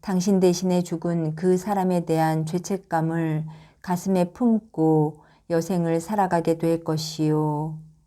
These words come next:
무죄한 사람이란 없소. 혼란스러운 눈길로 나를 쳐다보며 그가 외쳤다.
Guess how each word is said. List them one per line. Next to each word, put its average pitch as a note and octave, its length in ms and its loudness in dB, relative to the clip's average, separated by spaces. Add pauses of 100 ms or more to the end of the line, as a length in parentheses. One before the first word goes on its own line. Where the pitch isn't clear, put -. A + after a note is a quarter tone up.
(580)
무죄한 F3+ 540 4
사람이란 E3+ 680 0
없소. D3+ 760 -4 (1300)
혼란스러운 G3 560 4
눈길로 E3+ 560 0
나를 E3 300 0
쳐다보며 E3 720 -2
그가 E3 240 0
외쳤다. D3+ 960 -4